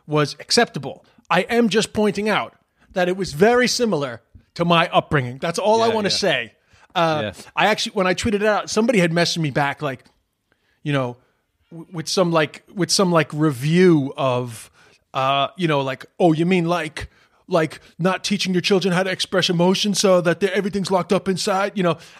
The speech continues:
Speaker 1: And I, I can't remember what it was, but it was, like, a list of sort of, like, negative parenting. And I thought they were coming at me. You know, I thought it was, like, a Gen Z coming at me,
Speaker 2: Yeah.
Speaker 1: you know, suggesting that I was saying that it was just normal,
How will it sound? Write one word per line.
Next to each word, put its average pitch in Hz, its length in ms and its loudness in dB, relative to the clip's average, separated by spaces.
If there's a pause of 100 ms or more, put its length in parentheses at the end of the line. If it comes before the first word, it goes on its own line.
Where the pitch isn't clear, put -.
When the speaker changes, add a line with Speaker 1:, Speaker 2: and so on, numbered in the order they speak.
Speaker 1:
And 180 200 0
I, 175 60 -2
I 190 180 -4
can't - 60 -4 (100)
remember 233 80 6
what 202 100 8
it 196 40 4
was, 196 180 4
but 165 100 -2
it - 40 0
was, 165 100 -4
like, 165 180 -4
a 175 60 -6
list 185 480 0
of 151 160 -2
sort 165 180 0
of, 135 140 -6
like, 143 340 -8 (340)
negative 156 680 2
parenting. 175 480 -4
And 165 80 -2
I 175 100 4
thought 269 280 0
they 196 80 2
were 175 100 0
coming 170 320 -4
at 196 240 0
me. 113 240 -12 (800)
You 170 100 -2
know, 170 100 0
I 180 120 -2
thought 220 160 4
it 208 40 -2
was, 185 140 0
like, 160 240 -2
a 160 80 -6
Gen 165 300 2
Z 165 240 0
coming 151 300 -4
at 156 200 -4
me, 135 260 -12 (300)
Speaker 2:
Yeah. 117 160 -6
Speaker 1:
you 165 80 0
know, 156 180 2 (600)
suggesting 180 640 -2
that 165 160 -2
I 160 180 2
was 175 200 2
saying 147 440 2 (180)
that 160 180 0
it 160 80 -6
was 151 160 -4
just 156 320 0
normal, 151 640 2